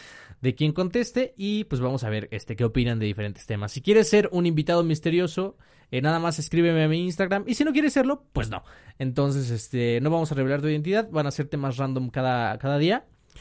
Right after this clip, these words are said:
Y pues nada, muchas gracias por estar en el podcast de La Nota de Abraham. Y pues dime tú qué harías si alguien te manda mensaje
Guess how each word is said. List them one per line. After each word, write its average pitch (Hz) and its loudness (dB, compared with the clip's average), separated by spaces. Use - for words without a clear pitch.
Y 107 -6
pues - -12
nada, 170 -2
muchas 147 -6
gracias 160 2
por 135 0
estar 143 -2
en 139 0
el 123 -2
podcast 131 -4
de 113 0
La 101 -2
Nota 147 6
de 147 6
Abraham. 175 4
Y 208 0
pues - -6
dime 117 -4
tú 117 -8
qué 131 -4
harías 135 -2
si - -12
alguien 90 -10
te 101 -12
manda 95 -8
mensaje 113 -8